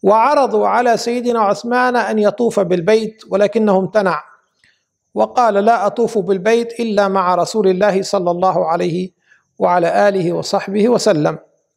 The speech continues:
فاغتاظت قريش لذلك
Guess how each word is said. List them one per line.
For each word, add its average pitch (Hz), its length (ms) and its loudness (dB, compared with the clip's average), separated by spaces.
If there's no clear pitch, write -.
فاغتاظت 226 1080 2
قريش 226 520 0
لذلك 208 680 0